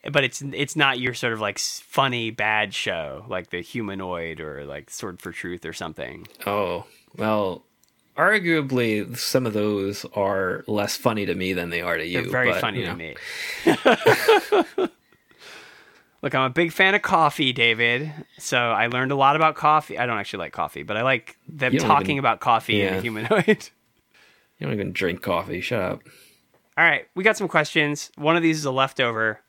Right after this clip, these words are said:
Speaker 1: from one of our patrons on Patreon.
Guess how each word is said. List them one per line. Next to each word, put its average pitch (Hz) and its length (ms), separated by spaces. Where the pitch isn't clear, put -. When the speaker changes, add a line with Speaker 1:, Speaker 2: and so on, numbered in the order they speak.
Speaker 1:
from 110 340
one 98 160
of 104 100
our 101 320
patrons 120 840
on 120 160
Patreon. 123 800